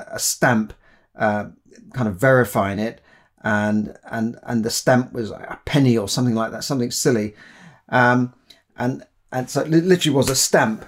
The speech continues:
and that was your stamp duty to show that you'd paid the duty on the transaction. 'Cause as you know, everything you do, you want to buy something, sell something,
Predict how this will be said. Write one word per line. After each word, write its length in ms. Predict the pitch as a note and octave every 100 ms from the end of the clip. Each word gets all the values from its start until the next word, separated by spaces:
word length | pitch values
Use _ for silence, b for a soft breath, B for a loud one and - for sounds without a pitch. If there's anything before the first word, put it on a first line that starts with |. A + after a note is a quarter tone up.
| _ A#2+
and 100 | B2
that 100 | D3
was 120 | C#3
your 80 | C#3
stamp 560 | - - B2+ A2+ -
duty 420 | A2+ C#3 B2 G2+
to 100 | F2
show 220 | G#2+ C3+ A2+
that 140 | -
you'd 180 | A#2 -
paid 260 | D3 C3+
the 60 | A2
duty 540 | F#2+ A#2+ A2 A#2 A2
on 180 | - A#2
the 80 | A2
transaction. 580 | - A#2+ A2+ C3 G2+ G#2
'Cause 100 | C3+
as 140 | C3+
you 60 | B2
know, 300 | A#2 A2+ G#2+ b b _ _ -
everything 300 | C3 C3 B2+
you 140 | A#2
do, 320 | F#2 C#3+ B2
you 200 | A2+ A#2+
want 140 | A#2+ G#2
to 60 | F2
buy 240 | A#2 A#2+
something, 220 | - B2+
sell 300 | - C3 B2
something, 220 | A#2 B2+